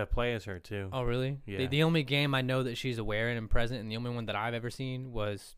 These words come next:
Speaker 2: Crash Tag Team Racing. And it always left me wondering, like, who the fuck is this bitch? And why is she in this game?
Speaker 1: Yeah, she's also in, um,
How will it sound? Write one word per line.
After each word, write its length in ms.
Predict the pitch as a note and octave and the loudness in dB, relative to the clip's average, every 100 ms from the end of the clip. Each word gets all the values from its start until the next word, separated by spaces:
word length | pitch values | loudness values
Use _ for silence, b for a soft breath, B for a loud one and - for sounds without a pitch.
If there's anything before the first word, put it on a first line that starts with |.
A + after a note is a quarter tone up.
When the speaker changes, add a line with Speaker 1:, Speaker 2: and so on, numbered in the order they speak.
| - | -20
Speaker 2:
Crash 280 | - A2+ A2 | -8 -6 -2
Tag 200 | - A2 | -2 -2
Team 180 | A#2 G#2+ | -2 -4
Racing. 440 | G#2 - G2+ G2+ - - _ - - - | -4 -6 -8 -10 -14 -20 _ -20 -16 0
And 100 | A#2+ | 6
it 40 | |
always 260 | C#3 C#3+ B2 | 8 8 8
left 160 | C3+ C3+ | 4 2
me 80 | |
wondering, 360 | A#2 A#2+ A#2+ A#2 | 0 0 0 -2
like, 140 | A2 | -2
who 100 | A#2+ | 0
the 120 | B2+ C3+ | 0 0
fuck 300 | C#3 A#2+ A2+ | -2 -2 -4
is 100 | G#2+ | -6
this 140 | G#2+ | -8
bitch? 420 | - G2 - - - b b b - | -6 -6 -6 -14 -20 b b b -10
And 140 | A2 A2 | -6 -2
why 180 | A2 | -2
is 80 | A2+ | -2
she 140 | - A2 | -4 -4
in 100 | G#2 | -4
this 140 | G2 | -6
game? 340 | - G2+ F#2+ G2 | -8 -8 -10 -8
Speaker 1:
Yeah, 280 | G#2+ G#2+ G#2 | -2 -2 -2
she's 260 | - A2 | -4 -2
also 400 | B2 C3+ C#3+ B2 | -2 0 -2 0
in, 180 | A#2 G#2+ | 0 0
um, 500 | G#2 G2 F#2+ F#2 F2+ | -2 -2 -4 -6 -10